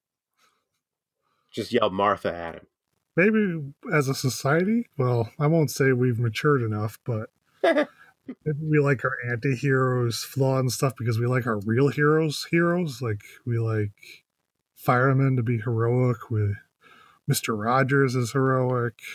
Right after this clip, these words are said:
Speaker 1: Yeah.
Speaker 2: You know,
Speaker 1: I think
Speaker 2: Medal
Speaker 1: we're
Speaker 2: of Honor
Speaker 1: far too
Speaker 2: winners.
Speaker 1: loose with the word heroic,
Speaker 2: Hmm.
Speaker 1: if
Speaker 2: Hmm.
Speaker 1: I'm being honest. I think we, I think we brand a lot of things heroic that are
Speaker 2: Hmm.
Speaker 1: just, you know, things that they do.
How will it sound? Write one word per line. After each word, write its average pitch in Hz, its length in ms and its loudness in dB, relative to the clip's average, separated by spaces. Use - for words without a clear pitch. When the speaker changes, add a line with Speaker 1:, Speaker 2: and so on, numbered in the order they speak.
Speaker 1:
Yeah. 143 320 2
Speaker 2:
You 113 100 -10
know, 104 80 -6
Speaker 1:
I 113 60 4
think 120 200 2
Speaker 2:
Medal 120 80 2
Speaker 1:
we're 117 80 6
Speaker 2:
of - 60 0
Honor 113 80 0
Speaker 1:
far - 180 6
too 160 160 0
Speaker 2:
winners. 147 120 0
Speaker 1:
loose 143 200 -2
with 139 120 -8
the 117 80 -2
word 117 240 0
heroic, 104 580 -2
Speaker 2:
Hmm. 135 220 0
Speaker 1:
if 107 120 -2
Speaker 2:
Hmm. 110 40 2
Speaker 1:
I'm 104 140 0
being 98 240 0
honest. 85 480 -6
I - 80 -6
think 110 180 -2
we, 110 140 0
I 110 120 -2
think 117 140 0
we 120 100 0
brand 107 520 0
a 107 80 -4
lot 101 260 2
of 98 80 -6
things 90 520 -8
heroic 87 720 -4
that 90 160 0
are 127 100 2
Speaker 2:
Hmm. 113 60 -2
Speaker 1:
just, - 440 -8
you 101 100 -10
know, 80 140 -10
things 85 280 -8
that 87 160 -8
they 85 100 -12
do. 80 260 -18